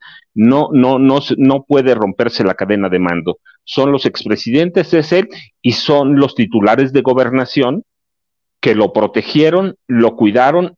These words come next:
y lo llevaron, y son dos en concreto, ¿sí? A Santiago Krill Miranda, eh, Fernando Gómez Montt, que hoy es famoso por su sobrina, Inés Gómez Montt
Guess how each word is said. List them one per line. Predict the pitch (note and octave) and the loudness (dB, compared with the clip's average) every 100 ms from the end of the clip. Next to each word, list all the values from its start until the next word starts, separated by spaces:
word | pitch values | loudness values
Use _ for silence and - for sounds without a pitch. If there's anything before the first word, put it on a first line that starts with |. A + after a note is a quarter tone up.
| - | -2
y | A#2 | 0
lo | G2+ | 0
llevaron, | F#2 F#2+ F#2 F2+ F#2+ | 0 0 0 0 -2
y | G#2 | -2
son | D3 D3 | -2 -2
dos | E3 G3 | -2 -2
en | C#3 A2+ | -4 -2
concreto, | G#2+ G2+ G2+ F2+ - E2 | -2 0 0 -2 -4 -10
¿sí? | - E3+ - - - _ - | -2 -2 -4 -16 -20 _ -4
A | F#2+ F#2+ - | 0 2 0
Santiago | - A2+ G2 C3+ C3+ A#2 | -4 -4 0 2 2 0
Krill | C#3 C3 | 0 2
Miranda, | C3 C#3 F3+ F#3 G3 A#3+ _ _ _ _ _ _ _ | 2 2 0 0 -2 -4 _ _ _ _ _ _ _
eh, | - G#2+ G#2 - | 0 0 0 -4
Fernando | - G#2+ A#2 C#3 B2+ | -4 -2 0 0 0
Gómez | A2+ C3 B2+ - | 0 2 2 0
Montt, | G3 C4 | -2 -2
que | - | -2
hoy | F#2+ G2 | 0 0
es | |
famoso | - G#2+ B2 D3 | -2 -2 0 -2
por | D3+ C#3+ | -4 -4
su | F3 | -4
sobrina, | F#3+ F3 F#3+ G#3+ | -2 -2 0 0
Inés | C3 G2 G2+ | 0 0 0
Gómez | B2+ C3 C#3+ - | 0 2 0 0
Montt | F3 G#3+ A3+ | 0 0 -4